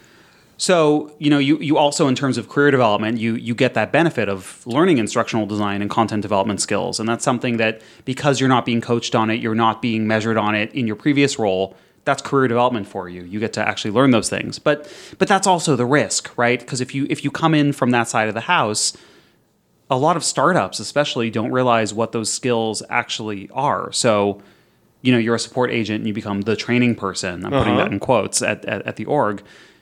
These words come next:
Speaker 1: You start to get asked to, "Hey, you know, put, put together this deck or make this webinar, or why don't you just go deliver this?" And you're being asked to do stuff, but you don't necessarily have the perspective or the, uh, theory to say, "Hey, the thing you're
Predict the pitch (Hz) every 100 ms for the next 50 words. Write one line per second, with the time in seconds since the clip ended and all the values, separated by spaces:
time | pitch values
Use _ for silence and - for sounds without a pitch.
0 | _ _ 135 156 156 139 - 147 120 131
1 | 131 123 - - 135 117 117 113 135 151
2 | 117 117 165 - - 160 156 147 127 107
3 | 107 95 - 110 101 101 104 120 135 143
4 | - 127 110 98 90 104 110 117 135 131
5 | 117 - 127 120 117 117 120 113 - -
6 | - 143 143 165 165 127 120 147 127 113
7 | - - 104 131 - - 131 120 117 123
8 | 123 127 123 123 113 113 110 110 110 104
9 | - - - - 120 123 113 - 117 -
10 | 135 127 135 123 120 120 117 - - _
11 | - 127 120 117 113 110 120 117 110 107
12 | 120 117 110 107 - 175 165 117 101 104
13 | 139 127 135 117 110 107 104 - - 160
14 | 131 113 117 139 127